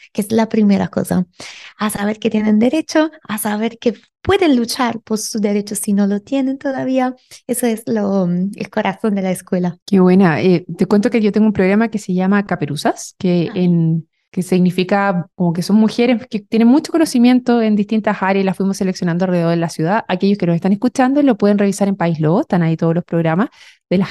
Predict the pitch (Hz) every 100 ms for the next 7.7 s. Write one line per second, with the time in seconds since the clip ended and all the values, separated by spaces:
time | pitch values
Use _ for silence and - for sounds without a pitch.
0 | - 185 - 190 196 190 180 185 277 -
1 | 202 202 202 196 - 196 208 214 247 -
2 | 269 262 208 180 147 147 - - - -
3 | 240 302 302 269 277 254 226 214 214 220
4 | 247 202 - - 233 185 220 339 214 190
5 | 202 190 214 214 226 233 233 233 233 254
6 | 240 220 202 196 175 - 240 294 294 269
7 | 247 247 247 - 302 294